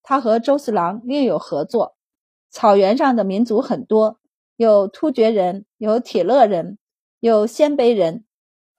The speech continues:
而且因为对朝廷和陛下没多少归属感，问题很多。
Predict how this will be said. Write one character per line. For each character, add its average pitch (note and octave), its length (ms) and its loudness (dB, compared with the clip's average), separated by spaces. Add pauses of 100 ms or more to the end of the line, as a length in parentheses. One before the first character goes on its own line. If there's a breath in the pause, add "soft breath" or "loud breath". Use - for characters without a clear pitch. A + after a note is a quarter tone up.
(160)
而 A3+ 200 2
且 B3+ 400 2 (280)
因 D#4 140 0
为 C4+ 120 6
对 A#3+ 260 6
朝 G3+ 260 0
廷 B3+ 200 -4
和 B3+ 140 0
陛 B3 200 -2
下 G3+ 380 -2 (100)
没 G#3+ 220 0
多 C4+ 180 0
少 G3 220 2
归 B3+ 180 -2
属 A3 200 -2
感， G3 240 -4 (280)
问 A#3+ 140 0
题 A3+ 140 0
很 G#3 260 -4
多。 G3 300 0